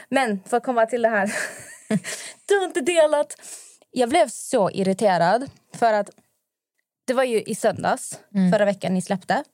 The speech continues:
Speaker 1: Exakt en vecka sedan nu, när det här avsnittet släpps. Eh, jag delade ju er, när ni la er trailer,
Speaker 2: Mm.
Speaker 1: det var ju typ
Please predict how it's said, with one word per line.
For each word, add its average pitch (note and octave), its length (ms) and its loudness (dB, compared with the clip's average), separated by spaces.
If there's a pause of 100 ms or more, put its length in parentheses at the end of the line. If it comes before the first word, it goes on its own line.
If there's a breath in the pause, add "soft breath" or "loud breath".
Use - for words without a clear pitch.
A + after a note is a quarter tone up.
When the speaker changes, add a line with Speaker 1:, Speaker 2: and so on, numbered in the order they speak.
(220)
Speaker 1:
Exakt G#3 400 -4
en F#3+ 120 -4
vecka F#3+ 280 -6
sedan F#3 180 -4
nu, F#3+ 160 0 (260)
när F#3 80 -2
det F#3+ 60 0
här - 120 0
avsnittet F#3+ 300 -4
släpps. - 400 -4 (1500 loud breath)
Eh, G3+ 180 0
jag C#4+ 280 2
delade B3+ 380 2
ju G3+ 140 -2
er, F#3 260 2
när A#3 120 0
ni C4 140 -2
la C4 180 2
er F#3+ 60 0
trailer, F#3+ 600 -2
Speaker 2:
Mm. F#3+ 300 2
Speaker 1:
det G#3+ 80 0
var G#3+ 160 2
ju F3+ 140 -4
typ F3+ 240 -8